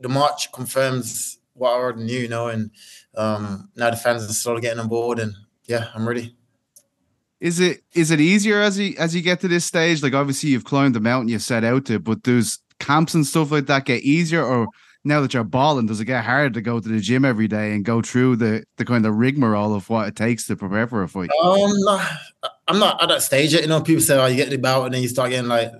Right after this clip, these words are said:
Speaker 1: like, silk sheets and shit." I ain't there yet, you know. <laughs> Like, I need some more paychecks. So, um, nah, camps, camps is camp. You know, I think it is, it's hard.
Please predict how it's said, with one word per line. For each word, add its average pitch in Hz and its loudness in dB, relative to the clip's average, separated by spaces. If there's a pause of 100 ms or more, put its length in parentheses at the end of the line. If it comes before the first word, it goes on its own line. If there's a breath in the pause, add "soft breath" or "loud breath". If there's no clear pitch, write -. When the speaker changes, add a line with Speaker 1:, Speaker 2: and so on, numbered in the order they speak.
(140)
Speaker 1:
like, 110 -4
silk 135 -2
sheets 143 -2
and 151 -4
shit." 156 0 (520 loud breath)
I 147 6
ain't 139 0
there 139 4
yet, 139 4 (100)
you 127 -2
know. 139 4
<laughs> 190 -2
Like, 160 4 (560 loud breath)
I 156 2
need 180 4
some 170 2
more 165 0
paychecks. 196 2
So, 151 0 (460 loud breath)
um, 139 4
nah, 120 -2 (160)
camps, 170 -2
camps 151 -4
is 120 -12
camp. 135 -6
You 117 -14
know, 120 -4
I - -6
think 123 -8
it 120 -6
is, 113 -10
it's 113 -12
hard. 123 0